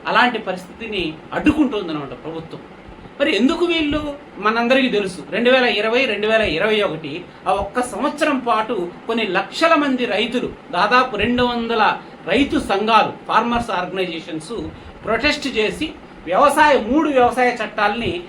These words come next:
విత్‌డ్రా చేసుకునేటట్లుగా అప్పుడు ప్రభుత్వం చే-, మెడలు వంచారనమాట.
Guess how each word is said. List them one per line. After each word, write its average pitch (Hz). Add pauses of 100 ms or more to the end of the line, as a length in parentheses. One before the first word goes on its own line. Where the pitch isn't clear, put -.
(120)
విత్‌డ్రా 247
చేసుకునేటట్లుగా 196 (180)
అప్పుడు 185 (300)
ప్రభుత్వం 233 (120)
చే-, 202
మెడలు 220
వంచారనమాట. 151